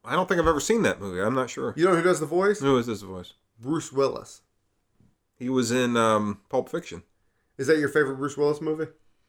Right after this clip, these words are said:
Speaker 1: I wouldn't call that a Bruce Willis movie. It's an ensemble cast.
Speaker 2: Bruce Willis is not in a lot of movies where he's not the star of it.
Speaker 1: I wouldn't say he's the star of that.
Speaker 2: But I'm saying he's not, you, there's not a lot of movies where Bruce Willis is in it and he's not the star of it.
Speaker 1: I wouldn't say he's the star of The Whole Nine Yards.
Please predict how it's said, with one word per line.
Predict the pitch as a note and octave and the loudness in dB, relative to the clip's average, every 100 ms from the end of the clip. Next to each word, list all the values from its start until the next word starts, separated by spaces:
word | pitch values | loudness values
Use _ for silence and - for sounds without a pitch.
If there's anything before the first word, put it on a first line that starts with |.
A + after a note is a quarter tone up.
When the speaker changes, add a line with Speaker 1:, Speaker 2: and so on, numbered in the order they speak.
| _ _ _ - - | _ _ _ -14 0
Speaker 1:
I | |
wouldn't | F3 G#2 | 2 2
call | G#2 A2 | 2 4
that | G#2 | 4
a | F#2+ | 2
Bruce | F#2 G#2+ G#2 - | 0 -4 -4 2
Willis | A2 F#2+ - | 2 2 -2
movie. | G2+ A2+ G2+ D#2+ F2+ - | 0 2 2 -4 -12 -12
It's | G2 - | -12 -6
an | G2 | 0
ensemble | A2 G2+ B2 G#2+ F#2+ | 2 2 0 -2 -2
cast. | - - F#2 F2 - - _ _ _ | -8 -6 -6 -8 -12 -18 _ _ _
Speaker 2:
Bruce | C#4 C#4+ A3+ | -8 -6 -2
Willis | B3+ A#3 | 0 0
is | C#3+ | -2
not | C#3+ D3+ | 0 2
in | C#3+ | 4
a | C3 | 2
lot | B2 A#2+ | 2 0
of | B2 | 2
movies | B2 A#2 A2+ | 0 0 -2
where | G#2+ | -6
he's | A#2+ | -8
not | A#2 A2+ | -8 -8
the | |
star | A2 B2 A2+ | -10 -6 -6
of | G#2 G1+ | -6 -12
it. | - _ _ _ _ _ _ _ _ _ _ | -16 _ _ _ _ _ _ _ _ _ _
Speaker 1:
I | E3+ | 2
wouldn't | G3+ C3+ | 2 4
say | B2 | 2
he's | A#2+ | 2
the | G2+ | -2
star | - G2 F#2 | -2 2 2
of | F2 _ F2+ | 0 _ -10
that. | F2+ C3 - | -4 -4 -2
Speaker 2:
But | F3+ G3 - _ _ - | -2 -2 -6 _ _ -4
I'm | D#3+ | -2
saying | - G3 | 2 2
he's | D3 D3+ | 2 0
not, | D3+ D#3 D3+ F#3 E3+ | 2 2 2 -4 -10
you, | E3 - | -12 -14
there's | F3+ D#3 C#3 | -4 -2 2
not | G3 | 2
a | F#3+ | 4
lot | F3 D#3+ | 4 4
of | |
movies | D#3 D#3+ C3+ | 4 2 0
where | A#2+ | -2
Bruce | C3 C#3 | -8 -2
Willis | C#3+ C#3+ | 2 2
is | A#2 A#2+ | 0 0
in | C3+ | 0
it | C3+ | 0
and | B2+ | -4
he's | B2 | -4
not | B2 - | -6 -6
the | |
star | A2+ F#3 G#3+ G#2+ | -6 -6 -4 -6
of | |
it. | - | 0
Speaker 1:
I | E3+ | 4
wouldn't | F#3 C#3 | 4 4
say | D3+ C3 | 4 4
he's | C3 A2 | 4 2
the | G2 | -2
star | - A2+ G#2 | 2 4 4
of | |
The | G2+ | 2
Whole | A#2 A2 | 0 2
Nine | G2+ F#2 | 2 0
Yards. | G2 A2+ G2+ - | -2 -2 -4 -8